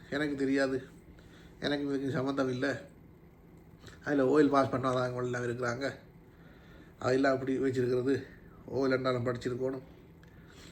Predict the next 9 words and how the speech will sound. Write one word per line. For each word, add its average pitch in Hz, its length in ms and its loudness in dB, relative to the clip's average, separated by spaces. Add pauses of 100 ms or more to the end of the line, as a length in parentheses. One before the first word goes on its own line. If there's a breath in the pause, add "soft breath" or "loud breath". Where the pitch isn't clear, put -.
(440 loud breath)
அப்ப 156 200 2
இந்த 170 160 0
நூற்றி 175 220 2
எழுபது 180 200 4
பேரை 180 220 2
வச்சு 180 200 4 (1600 loud breath)
இந்த 131 160 -6
மூன்று 156 220 0
வருஷமா 165 260 2